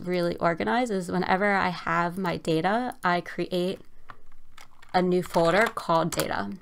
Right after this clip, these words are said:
So this makes it really easy, uh, to know exactly where my data is being stored. Okay, so I've just moved the medals there. Now I will rename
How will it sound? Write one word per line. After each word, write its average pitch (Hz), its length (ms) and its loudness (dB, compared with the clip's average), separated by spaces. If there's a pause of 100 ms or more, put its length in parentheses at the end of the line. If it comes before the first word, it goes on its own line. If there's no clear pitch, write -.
(1080)
So 180 400 6
this 208 200 -4
makes 196 220 0
it 185 120 -4
really 185 380 0
easy, 170 460 -2 (920)
uh, 170 300 -4 (300)
to 175 320 4
know 180 160 6
exactly 175 440 8
where 170 160 2
my 160 180 0
data 165 360 -4
is 170 120 -6
being - 260 -8
stored. - 440 -8 (680)
Okay, 240 140 4
so 240 120 4
I've 220 100 4
just 233 140 2
moved 208 220 -2
the 175 60 -2
medals 202 380 0
there. 202 460 -2 (440)
Now 175 180 2
I 190 140 6
will 208 360 6 (640)
rename 180 1300 0